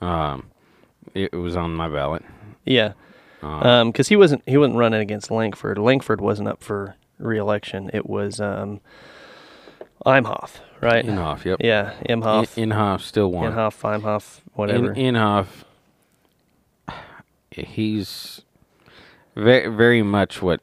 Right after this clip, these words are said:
Speaker 1: you're, you're describing, uh, Mullen.
Speaker 2: Yeah.
Speaker 1: He's very much dirty.
Speaker 2: Yeah. He's a, he's a, he's a two-faced politician. I, and I don't trust, I, I don't like, I, honestly
Speaker 1: Lankford,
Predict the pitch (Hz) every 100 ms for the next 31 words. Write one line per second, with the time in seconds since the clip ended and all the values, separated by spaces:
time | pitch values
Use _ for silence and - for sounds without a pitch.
0 | - 67 90 90 69 85 90 80 - 98
1 | 92 85 76 76 76 65 - - - _
2 | 87 95 104 113 117 _ _ - 135 101
3 | - _ - 92 87 95 95 95 87 82
4 | 78 - - - 73 64 - - - 135
5 | 107 - _ - 139 139 131 123 127 131
6 | 135 123 117 110 113 123 120 - 120 113
7 | 107 - 107 104 - 135 - 120 - 127
8 | 143 165 196 196 - 151 143 - 117 120
9 | 117 127 147 117 120 117 - - 117 -
10 | 127 151 - 185 110 123 - 135 135